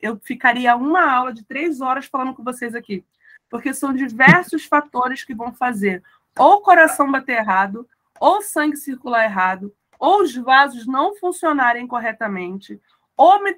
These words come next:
dá um problema nos rins que ataca a pressão,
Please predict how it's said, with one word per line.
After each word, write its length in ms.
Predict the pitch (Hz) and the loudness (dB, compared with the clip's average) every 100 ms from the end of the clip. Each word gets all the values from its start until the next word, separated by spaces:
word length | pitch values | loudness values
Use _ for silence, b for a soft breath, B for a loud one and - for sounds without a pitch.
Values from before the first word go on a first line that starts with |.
| _ | _
dá 180 | 254 285 | 2 2
um 80 | 311 | 2
problema 400 | 294 269 294 359 | -2 -2 0 0
nos 240 | 359 302 | -2 -4
rins 300 | 254 247 214 | -4 -10 -10
que 160 | - 254 | -12 -6
ataca 480 | 233 - 262 311 349 | -6 -2 0 0 -4
a 60 | |
pressão, 640 | - 294 285 - 208 214 294 | -4 -6 -6 -6 -6 -6 -10